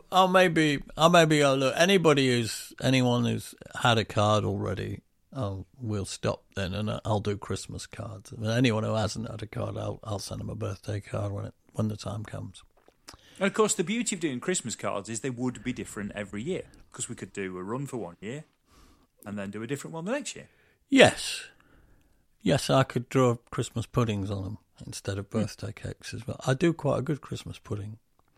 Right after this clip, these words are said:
Speaker 2: Well, I was thinking more of the actual design, the actual front of it as well.
Speaker 1: Yes. Yes, of course.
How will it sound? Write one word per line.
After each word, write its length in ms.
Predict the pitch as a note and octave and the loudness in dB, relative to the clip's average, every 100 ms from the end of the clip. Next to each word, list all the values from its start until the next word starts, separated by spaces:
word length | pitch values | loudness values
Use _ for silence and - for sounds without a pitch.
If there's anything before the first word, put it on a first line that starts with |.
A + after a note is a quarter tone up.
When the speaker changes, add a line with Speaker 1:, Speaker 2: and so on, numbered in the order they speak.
| _ - | _ 2
Speaker 2:
Well, 100 | A3 | 4
I 40 | |
was 100 | A#3+ | 6
thinking 260 | D4+ C#4+ B3+ | 4 2 4
more 160 | A#3 | 4
of 60 | E3 | 4
the 60 | F3 | 2
actual 260 | D3 F3 | 0 -2
design, 580 | D3+ C#3 E3 A3 G2+ F2 - | -2 0 2 2 0 -6 -4
the 80 | C#3 | 0
actual 300 | B2+ - C#3 | 0 -2 -6
front 280 | - G3 G#3 | 0 0 0
of 60 | F#3 | -4
it 100 | - | -6
as 80 | - | -2
well. 280 | D#3+ - - | -2 -4 -4
Speaker 1:
Yes. 580 | D#3 D3+ G#2 - - - - _ | 8 8 8 2 -10 -16 -20 _
Yes, 240 | C#3+ G#2+ A2+ | -2 0 -2
of 140 | - | -4
course. 560 | - A2+ G2 - - | 0 2 0 -4 -16